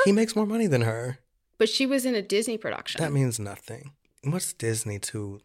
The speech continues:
Speaker 1: YouTube, if we're being honest?
Speaker 2: Right.
Speaker 1: I'd really rather have a YouTube check. Shout out to D D G. Going back to this Diddy conversation, what we were saying is these men of color get into these positions of power, start acting brutish.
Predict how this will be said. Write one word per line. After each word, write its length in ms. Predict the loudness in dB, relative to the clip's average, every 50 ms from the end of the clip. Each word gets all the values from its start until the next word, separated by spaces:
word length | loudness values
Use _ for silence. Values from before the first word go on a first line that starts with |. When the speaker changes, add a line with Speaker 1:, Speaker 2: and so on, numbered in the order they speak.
| _ -10
Speaker 1:
YouTube, 680 | -6 -4 -4 -4 -4 -6 -8 -8 -8 -10 -12 -12 -16 -14 _ -6
if 100 | -2 0
we're 80 | 0 0
being 220 | 2 0 -2 -2
honest? 560 | -2 -6 -6 -6 -4 -4 -4 -4 -4 -4 -8 _ _ _ _ -6
Speaker 2:
Right. 420 | -4 -2 0 0 0 0 0 4
Speaker 1:
I'd 140 | 4 4 4 4
really 420 | 2 2 4 6 8 8 8 6
rather 360 | 6 6 8 8 8 6 4
have 240 | 4 4 4 4 4
a 40 | 2
YouTube 480 | 0 0 0 0 0 -2 -6 -6 -6 -4
check. 400 | -2 -2 -2 -2 -2 -6 -14 -20 _ _ _ _ -20 -20 _ _ -8
Shout 240 | -6 -2 0 2
out 120 | 2 2 2
to 80 | 0 -2
D 140 | -2 -2 -2
D 140 | -2 -4
G. 280 | -4 -6 -6 -6 -8 -10 -12 _ _ _ _ _ _ _ _ 0
Going 220 | 4 6 6 8
back 200 | 10 8 8 8
to 80 | 6 2
this 180 | 2 2 2 2
Diddy 240 | 0 0 0 0
conversation, 840 | -2 -2 -4 -4 -4 -4 -6 -4 -4 -6 -6 -6 -6 -8 -8 -10 -12 -10 -4
what 140 | 0 2 4
we 100 | 4 4
were 100 | 2 0
saying 380 | -2 -2 -2 -2 -2 -2 -4 -4
is 340 | -4 -4 -6 -6 -8 -10 -12 _ _ _ _ _ _ _ 0
these 240 | 2 4 4 4 0 -4 _ _ _ _ _ -2
men 200 | 0 2 2 2
of 120 | 2 -2
color 320 | -2 -2 -2 -2 -2 -4 -4
get 180 | -4 -4 -4
into 160 | -4 -4 -4
these 160 | -2 -2 -2 -2
positions 420 | -2 -2 -2 -2 -2 -2 -4 -6
of 100 | -6 -6
power, 280 | -6 -6 -4 -4 -4 -6
start 260 | -4 -4 -4 -2 -2
acting 320 | -2 -4 -4 -4 -6 -4
brutish. 540 | -2 -2 -2 -2 -2 -2 -4 -4 -4 -6 -8